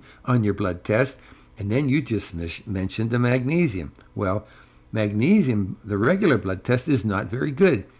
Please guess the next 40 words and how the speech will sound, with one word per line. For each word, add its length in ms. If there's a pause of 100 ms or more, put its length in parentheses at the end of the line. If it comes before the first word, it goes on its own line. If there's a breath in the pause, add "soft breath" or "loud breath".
(120 soft breath)
You 80
need 380
the 200
R 420 (180 loud breath)
B 380
C 580
magnesium, 800 (220)
the 140
red 260
blood 220
cell 220
magnesium 560
test, 300 (260 loud breath)
because 280
it's 140
more 160
accurate. 460 (280 loud breath)
So 360
I 100
think 320
in 140
giving 320
people 580 (300 loud breath)
these 300
kinds 440
of 200
tests 640
to 140
look 240
at 180
and 100
think 280
about, 400 (300 loud breath)
now 380
they 160
can 160
start 260
to 80
say, 340
"Ah, 340